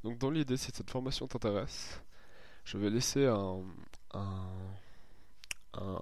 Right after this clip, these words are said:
un questionnaire en dessous dans, dans la description et tout pour savoir si ça t'intéresse, qu'est-ce qui, euh, t'intéresserait plus dans mes prochains contenus et tout ce qui ira avec. Maintenant, je reprends le podcast un petit peu plus, un petit peu plus quotidiennement.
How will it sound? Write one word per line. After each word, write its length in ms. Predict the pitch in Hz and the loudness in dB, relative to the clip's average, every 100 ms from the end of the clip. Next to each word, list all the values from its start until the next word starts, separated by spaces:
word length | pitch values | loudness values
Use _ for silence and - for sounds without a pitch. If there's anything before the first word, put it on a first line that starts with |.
| - | -6
un 100 | 107 | -8
questionnaire 520 | - - - 123 123 | -4 -2 0 2 2
en 120 | 104 | 0
dessous 400 | 98 - 123 117 | 0 -2 -2 -2
dans, 260 | 101 98 92 | -2 -4 -4
dans 120 | 95 | -4
la 60 | 98 | -4
description 580 | 104 - 117 - 113 104 | -4 -4 -4 -2 -2 -4
et 80 | 104 | -4
tout 220 | 120 127 | -4 -4
pour 180 | - - | -4 -4
savoir 300 | 98 92 - | -2 -2 -2
si 100 | - | -2
ça 160 | 101 | -2
t'intéresse, 520 | - - 104 101 - | 0 2 4 4 2
qu'est-ce 260 | - - - | -2 -4 -2
qui, 200 | 110 104 | 0 0
euh, 120 | 90 - | 0 -4
t'intéresserait 580 | 113 - 104 101 - 95 | -4 -2 -2 -2 -2 -4
plus 260 | - 117 | -4 -4
dans 100 | 104 | -2
mes 120 | 92 | -4
prochains 340 | - - - 110 | -4 -4 -2 -2
contenus 440 | - 104 - 117 - - - - - | -4 -6 -4 -6 -6 -10 -10 -8 -6
et 40 | |
tout 140 | - | -4
ce 100 | - | -2
qui 120 | - 110 | 2 4
ira 140 | 101 | 4
avec. 320 | - 98 - - - - - - 110 | 2 -4 -6 -8 -8 -8 -8 -4 4
Maintenant, 200 | 123 131 | 6 6
je 100 | 120 | 4
reprends 240 | 117 131 | 2 2
le 60 | 127 | 2
podcast 520 | 117 - 117 127 117 | 0 4 4 4 0
un 40 | |
petit 180 | - 110 | -2 -2
peu 120 | 113 | -2
plus, 400 | - - 120 117 107 - - | -6 -4 -2 -2 -2 -6 -8
un 60 | 120 | -4
petit 160 | - | -2
peu 100 | - | 0
plus 140 | - - | 0 0
quotidiennement. 640 | 123 - 113 107 107 | 0 4 6 6 4